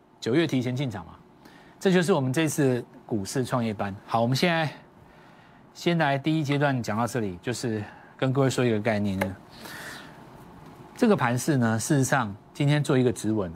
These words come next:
我们早在我们的 Light 就预告了，所以第一个动作，Light 是免费的，先扫码进来。我们在盘中会跟各位讲的，远比在盘后的节目当中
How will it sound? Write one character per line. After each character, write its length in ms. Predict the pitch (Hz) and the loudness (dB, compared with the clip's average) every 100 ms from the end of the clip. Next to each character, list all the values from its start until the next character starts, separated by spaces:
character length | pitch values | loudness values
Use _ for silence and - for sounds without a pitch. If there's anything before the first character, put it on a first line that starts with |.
| 95 | -8
我 100 | 104 | -4
们 140 | 120 | -2
早 160 | 123 104 | 0 0
在 120 | 143 | 0
我 60 | 107 | 0
们 80 | |
的 80 | 101 | -2
Light 360 | 107 131 127 104 | 0 0 -2 -4
就 120 | 110 | -4
预 160 | 107 104 | -2 -2
告 220 | 104 90 | -2 -4
了， 100 | 85 - | -8 -8
所 240 | - 123 | 0 2
以 180 | 117 87 - - - - - - - - | 2 -2 -12 -20 -20 -20 -20 -20 -8 0
第 120 | 190 | 4
一 40 | |
个 80 | 175 | 4
动 200 | 139 127 | 2 -2
作， 260 | 113 104 92 120 | -2 -4 -4 0
Light 260 | 151 120 | 0 0
是 120 | 113 | 0
免 200 | 123 98 | 0 -2
费 160 | 98 104 | 0 -2
的， 140 | 87 85 | -2 -8
先 260 | - 135 135 | -4 -2 0
扫 180 | 107 | -2
码 160 | 107 92 | -2 -4
进 220 | - 95 | -6 -8
来。 180 | 85 80 - - - - - - - - | -10 -16 -20 -20 -20 -20 -20 -20 -20 -4
我 80 | 123 | 2
们 120 | 151 | 4
在 120 | 185 | 2
盘 240 | 151 127 135 | 0 -2 0
中 160 | 147 | 0
会 120 | 151 | 0
跟 200 | 139 147 | 0 0
各 80 | 143 | 2
位 120 | 139 | 2
讲 300 | 127 104 85 | 2 -2 -8
的， 60 | 82 - - - - - - - | -14 -18 -20 -20 -20 -20 -14 0
远 260 | 135 180 | 2 2
比 200 | 151 110 | 2 0
在 180 | 127 147 | 2 0
盘 180 | - 120 | 0 0
后 140 | 139 | 0
的 80 | 117 | 0
节 160 | 107 113 | 0 -2
目 160 | 120 | -2
当 240 | 110 110 110 | 0 -2 -2
中 240 | 107 | -4